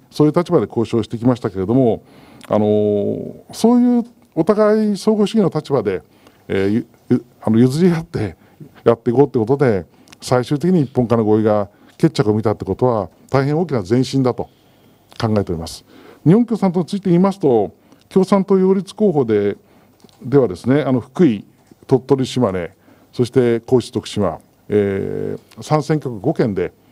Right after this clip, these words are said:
共産党で一本化するという状況になりました。で、前回は、あの、香川一県でしたから、こういう点でも、あの、前進が、あの、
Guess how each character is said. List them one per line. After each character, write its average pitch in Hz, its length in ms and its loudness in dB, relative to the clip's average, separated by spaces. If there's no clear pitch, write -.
共 117 100 2
産 110 200 -2
党 104 180 0
で 117 80 2
一 110 80 0
本 101 180 -6
化 92 100 -10
す 98 100 -6
る 92 60 -4
と - 180 -8
い 127 60 2
う 123 60 -2
状 117 140 0
況 113 200 -2
に 101 60 0
な 95 100 -4
り 98 60 -2
ま 90 120 -10
し - 40 -16
た。 - 140 -20
で、 123 120 4
前 190 140 4
回 170 180 2
は、 117 140 0
あ 110 40 -2
の、 104 360 -2
香 160 120 2
川 139 140 2
一 104 100 -4
県 160 220 0
で 117 80 0
し - 60 -12
た 101 80 -6
か 92 80 -12
ら、 82 180 -16
こ 160 100 2
う - 20 2
い - 20 2
う - 20 -12
点 170 140 0
で 190 80 2
も、 131 380 0
あ 92 100 -4
の、 92 420 -4
前 110 140 0
進 104 720 -2
が、 147 160 0
あ 107 100 -6
の、 92 360 -2